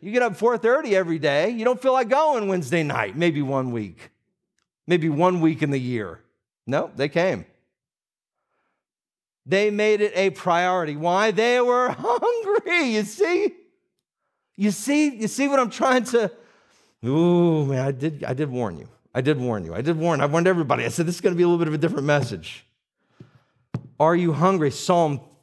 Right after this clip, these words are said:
sixty-three, please. Psalm sixty-three. Ooh, it's an encouragement to you all, though, friends. It's an exhortation to you all.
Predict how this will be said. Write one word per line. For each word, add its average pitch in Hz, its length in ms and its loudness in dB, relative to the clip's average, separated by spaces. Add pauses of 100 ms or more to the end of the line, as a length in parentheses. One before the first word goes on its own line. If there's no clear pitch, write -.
(140)
sixty-three, 143 680 -6
please. 107 260 -8
Psalm 123 280 -2
sixty-three. 113 800 -8 (1200)
Ooh, 214 240 2
it's 175 220 -4
an 202 100 2
encouragement 202 920 0
to 175 120 -2
you 147 280 0
all, 131 180 2
though, 117 220 -2
friends. 151 800 -6
It's 147 180 -4
an 180 100 2
exhortation 202 880 0
to 208 160 -8
you 175 320 -2
all. 117 560 -2